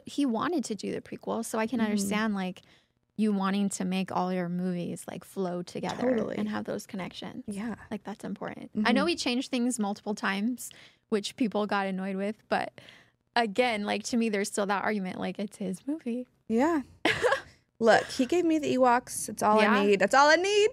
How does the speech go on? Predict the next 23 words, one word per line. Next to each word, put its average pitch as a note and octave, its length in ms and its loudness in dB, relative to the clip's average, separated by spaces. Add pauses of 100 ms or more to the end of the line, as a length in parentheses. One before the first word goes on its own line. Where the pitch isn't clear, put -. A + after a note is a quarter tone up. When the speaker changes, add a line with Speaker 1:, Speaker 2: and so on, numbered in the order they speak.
(120)
Speaker 1:
Yeah. A#3+ 260 2
Speaker 2:
No, F#3+ 80 8
<laughs> D4+ 120 8 (140)
I'm A4+ 100 8
just F4+ 200 4
kidding. C5+ 160 6 (360)
Speaker 1:
<laughs> B4 320 4
Speaker 2:
But, A3+ 420 8
you G4+ 180 8
know, C4+ 360 8 (440)
an C4 120 10
artist, A3 440 6
you D4+ 40 4
don't C#4+ 120 4
have D#4 100 4
to D#4+ 80 4
like C4 220 6
every A3+ 200 6
single G3+ 220 -2
thing F3+ 160 -2
that D#3 80 -6
they - 140 -4
do. - 200 -4